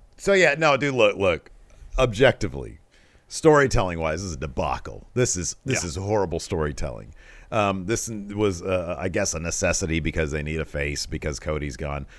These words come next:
Speaker 1: They've also got that now with Bobby Lashley. He got that
Speaker 2: Mm-hmm.
Speaker 1: win. Um, although this Theory thing, I,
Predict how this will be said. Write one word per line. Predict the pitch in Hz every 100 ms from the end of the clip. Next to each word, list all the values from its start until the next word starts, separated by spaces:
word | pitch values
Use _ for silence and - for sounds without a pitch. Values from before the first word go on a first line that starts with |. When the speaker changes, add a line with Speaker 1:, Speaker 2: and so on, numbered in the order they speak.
| -
Speaker 1:
They've | - 80
also | 80 -
got | 73 78 76
that | 78 73
now | 76 76
with | 69
Bobby | 76 73 71
Lashley. | 67 82 80 - 76 76
He | 76 85
got | 80 76
that | 78 76
Speaker 2:
Mm-hmm. | 82
Speaker 1:
win. | 82 78 76 - - -
Um, | 90 82 78 73 67
although | 92 90 85
this | 78 85
Theory | - 98 87 82
thing, | - 80 73 71
I, | -